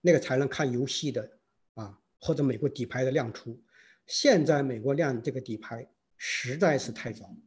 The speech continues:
啊，我觉得实在是太早。所以说，啊，北京加美国一军，美国现在还不是出最强硬的牌的时候，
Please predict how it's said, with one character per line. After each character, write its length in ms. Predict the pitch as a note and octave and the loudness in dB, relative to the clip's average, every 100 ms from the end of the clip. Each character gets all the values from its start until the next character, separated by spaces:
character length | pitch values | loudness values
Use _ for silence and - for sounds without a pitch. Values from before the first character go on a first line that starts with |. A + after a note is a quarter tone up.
| _ _ _ | _ _ _
啊， 200 | C3 G#2 | -10 -8
我 60 | A2+ | -8
觉 80 | C3 | -6
得 60 | C3 | -6
实 100 | B2 | -4
在 80 | |
是 60 | B2 | -6
太 160 | - B2 | -6 -12
早。 200 | - - _ _ _ _ _ _ _ _ _ _ _ _ _ | -12 -20 _ _ _ _ _ _ _ _ _ _ _ _ _
所 180 | - E3+ | 0 2
以 20 | |
说， 500 | D#3 F3 E3 D#3+ - - _ _ | 8 10 10 6 0 -18 _ _
啊， 400 | - B2 A#2+ G#2 _ _ _ _ _ _ | -4 -2 -2 -6 _ _ _ _ _ _
北 140 | F3+ | 10
京 420 | F#3 C4+ C4+ - - | 12 10 8 0 6
加 220 | A3+ A3 | 8 10
美 120 | F#3 | 8
国 140 | C3+ | 8
一 140 | D3+ C#3+ | 4 4
军， 360 | D#3 E3 - _ _ | 2 0 -6 _ _
美 240 | - C#3+ B2 | -2 0 6
国 160 | D3 | 6
现 200 | F3 E3 | 6 4
在 140 | C3+ C3+ | 2 0
还 180 | - B2+ | 0 -2
不 140 | D#3 | 0
是 180 | D3 C#3 | -2 -2
出 260 | - - C#3+ | -4 -6 -6
最 300 | - G3 - | 0 0 0
强 280 | - - B2+ | -6 -2 2
硬 160 | D#3+ | 4
的 120 | C#3+ | 2
牌 280 | G#2+ - A#2+ C3 | -2 -8 -6 -6
的 80 | |
时 200 | - - | -6 -10
候， 240 | A2+ - | -8 -8